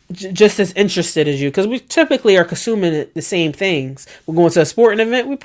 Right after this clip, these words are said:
typically are going together. If we're watching something on T V at home, we're typically watching it together. So it just kinda goes hand in hand. I also do, um, activities with Natiri. Um, you know,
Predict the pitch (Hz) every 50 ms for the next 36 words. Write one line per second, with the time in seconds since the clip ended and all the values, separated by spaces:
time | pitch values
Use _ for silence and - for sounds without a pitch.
0 | _ _ - - 294 285 302 277 - 269 262 254 240 240 247 247 247 247 233 262
1 | 277 269 202 156 147 139 135 139 - - - - - - - - 180 170 180 202
2 | 202 185 196 190 202 202 226 196 - 233 226 214 220 - 226 220 214 208 214 208
3 | - 240 233 226 220 226 220 220 214 240 247 247 240 220 214 - 233 214 214 214
4 | 220 208 202 190 185 - 214 202 190 180 180 - 180 190 190 214 196 151 143 135
5 | 131 - - - - - - _ _ - - 160 147 143 143 147 143 143 160 175
6 | - - - - 214 185 165 147 - 165 165 160 160 - 185 180 175 165 156 151
7 | 151 143 185 190 180 151 131 127 127 131 _ _ _ _ _ _ _ _ _ _
8 | _ - - - - - 202 151 - - 175 208 240 240 - - 170 165 147 147
9 | 180 185 180 170 170 - - - - - - - - - 160 156 147 147 151 -
10 | 170 - - _ _ _ _ _ _ _ - 180 180 180 - - 208 202 196 190
11 | 180 190 185 175 175 165 - - 165 175 170 - - 185 170 175 - - 202 196
12 | 190 185 180 180 180 175 180 180 - - - - - - 165 160 160 160 160 156
13 | 156 156 151 160 - _ - - _ _ _ - 160 160 151 147 143 143 143 143
14 | 135 117 -